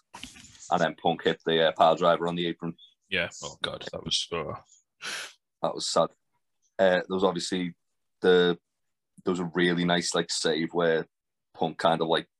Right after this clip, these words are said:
Speaker 1: fucked up at, um, uh, Top Rope Rana, but then he worked it into the match where he was, like, holding his leg.
Speaker 2: Yeah, well, he, he, he was
Speaker 1: Like,
Speaker 2: selling a knee for quite a
Speaker 1: like,
Speaker 2: while, wasn't he? For quite a lot of the match.
Speaker 1: Mm.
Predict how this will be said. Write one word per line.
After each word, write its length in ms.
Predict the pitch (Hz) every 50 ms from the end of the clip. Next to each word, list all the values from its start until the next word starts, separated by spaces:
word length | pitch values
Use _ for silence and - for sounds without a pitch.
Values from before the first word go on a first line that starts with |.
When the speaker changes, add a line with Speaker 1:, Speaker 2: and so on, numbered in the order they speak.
| _ -
Speaker 1:
fucked 320 | - - - - - -
up 120 | - - - 90
at, 140 | 80 -
um, 480 | 82 82 80 78 76 73 73 73 73 - _ _ _ _ _ _ _ _ _ _ _ _ _ - - _ _ _ _ _ _ _ -
uh, 360 | 92 90 85 82 82 80 76 - _ _ _ _ _ _ -
Top 220 | - - - - -
Rope 200 | 82 78 76 -
Rana, 380 | 85 82 78 80 80 87 82 - _ _ _ _ _ _ _ _ _ _ _ _ _ _ _ _ _ _ _ _ _
but 160 | - 95 87 -
then 100 | 85 80
he 100 | 82 85
worked 360 | 85 90 87 82 80 - -
it 100 | 85 -
into 220 | 95 92 - -
the 100 | 87 87
match 320 | 85 80 76 - - - 92
where 160 | 92 87 87
he 80 | 87
was, 120 | 85 85 82
like, 120 | 85 82
holding 320 | - - 90 82 76 80 87
his 120 | 82 78
leg. 260 | 82 78 80 82 - _ _ _ _ _ _ _ _ -
Speaker 2:
Yeah, 120 | 113 113
well, 100 | 117 123
he, 80 | 123 120
he, 160 | 127 127 -
he 140 | - 127 123
was 80 | 117 117
Speaker 1:
Like, 60 | -
Speaker 2:
selling 180 | 123 120 127
a 60 | 123 123
knee 160 | 123 123 123
for 100 | 120 123
quite 220 | - - 104 69
a 20 | -
Speaker 1:
like, 80 | 78
Speaker 2:
while, 160 | 90 95 101
wasn't 260 | 101 104 - - 113 -
he? 40 | -
For 80 | - - - _ -
quite 140 | - 78 87
a 20 |
lot 140 | 87 78 -
of 60 | 107
the 60 | 101
match. 280 | 92 - - - - - _ _ _ _ _ _ _ _ _ _ _ _ 98
Speaker 1:
Mm. 220 | 95 90 85 82